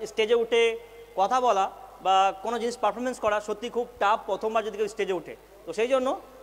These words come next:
আহ, ভুল ত্রুটি হলে তাকে সাপোর্ট করা খুবই দরকার। এরপর আমরা ম্যাজিক শুরু, শুরু করতে চলেছি কিছু একসাথে গানের সাথে, আপনাদেরকে অনেকগুলো ম্যাজিক দেখানোর পর আজ আমরা আপনাদেরকে এমন এক জায়গায় নিয়ে যাবো সত্যি যেগুলো ধারণা করা অসম্ভব। আপনারা হয়তো ম্যাজিক সম্বন্ধে অনেক কিছুই জানেন, ম্যাজিক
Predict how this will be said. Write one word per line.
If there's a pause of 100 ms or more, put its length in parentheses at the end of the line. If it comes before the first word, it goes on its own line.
(160)
আহ,
ভুল
ত্রুটি
হলে
তাকে
সাপোর্ট
করা
খুবই
দরকার। (480)
এরপর
আমরা
ম্যাজিক
শুরু, (180)
শুরু
করতে
চলেছি
কিছু
একসাথে
গানের
সাথে,
আপনাদেরকে
অনেকগুলো
ম্যাজিক
দেখানোর
পর (920)
আজ
আমরা
আপনাদেরকে
এমন
এক
জায়গায়
নিয়ে
যাবো
সত্যি
যেগুলো
ধারণা
করা
অসম্ভব। (840)
আপনারা
হয়তো
ম্যাজিক
সম্বন্ধে
অনেক
কিছুই
জানেন, (760)
ম্যাজিক